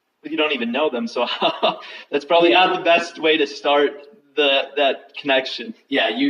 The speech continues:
Speaker 2: you definitely, I will, I've had those, um, and it's kinda like, you don't know what to say. Like, how am I, why would I, you know,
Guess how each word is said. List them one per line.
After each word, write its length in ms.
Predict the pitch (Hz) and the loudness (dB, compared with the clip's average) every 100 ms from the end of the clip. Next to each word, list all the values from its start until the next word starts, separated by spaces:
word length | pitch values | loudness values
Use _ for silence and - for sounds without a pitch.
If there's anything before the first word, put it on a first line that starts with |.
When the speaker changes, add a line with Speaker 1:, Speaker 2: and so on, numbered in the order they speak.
| 143 | -2
Speaker 2:
you 140 | 135 | -6
definitely, 540 | 131 156 156 156 143 127 | 0 0 0 -2 0 2
I 80 | |
will, 300 | 131 127 - _ - | 2 -2 -6 _ -4
I've 160 | 151 | -4
had 320 | - 151 151 123 | -2 0 0 -2
those, 420 | 98 101 117 - - | -6 -6 -10 -14 -8
um, 440 | 120 113 110 107 110 | -2 -2 -2 -6 -8
and 240 | 120 110 | -8 -6
it's 120 | 113 - | -10 -6
kinda 200 | 123 120 | -4 -2
like, 140 | 117 - | -4 -8
you 140 | 135 135 | -6 -6
don't 160 | 233 | -6
know 100 | 220 | -6
what 160 | 202 - | -6 -8
to 80 | 139 | -12
say. 220 | - 117 | -14 -12
Like, 200 | 117 - | -14 -14
how 200 | - 123 | -8 -6
am 80 | 117 | -4
I, 120 | 113 110 | -6 -2
why 160 | 120 123 | 0 0
would 140 | 120 | 0
I, 160 | 110 104 - _ _ _ _ _ _ _ _ _ - | -4 -6 -12 _ _ _ _ _ _ _ _ _ -12
you 100 | |
know, 100 | 104 | -10